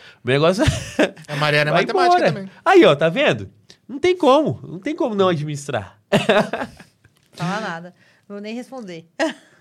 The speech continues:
Speaker 1: E aí, o que aconteceu nesse, dentro desse meio termo aí? É, a Gra, ela me, me ensinou demais a valorizar o que eu não valorizava,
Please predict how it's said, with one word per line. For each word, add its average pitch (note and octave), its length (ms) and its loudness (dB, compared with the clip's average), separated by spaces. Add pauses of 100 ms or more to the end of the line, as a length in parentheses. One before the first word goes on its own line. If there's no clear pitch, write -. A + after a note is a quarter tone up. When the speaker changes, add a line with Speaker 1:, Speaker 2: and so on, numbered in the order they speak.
(360)
Speaker 1:
E D#3 180 2
aí, E3 340 2
o F#3+ 80 -2
que G#3 120 -12
aconteceu G3 500 -10
nesse, C3 340 -10
dentro B2+ 320 -8
desse B2+ 240 -10
meio B2 140 -8
termo G#2+ 320 -8
aí? G2 260 -12 (460)
É, A#2+ 520 0
a C3 160 2
Gra, C#3 200 2
ela D#3+ 180 2
me, C#3+ 300 -4
me D3 340 -4
ensinou C#3+ 300 -8
demais B2 720 -6
a A2 80 -6
valorizar A2 840 -4 (460)
o - 60 -20
que - 80 -6
eu A#2+ 60 -2
não B2 80 -6
valorizava, A#2+ 600 -8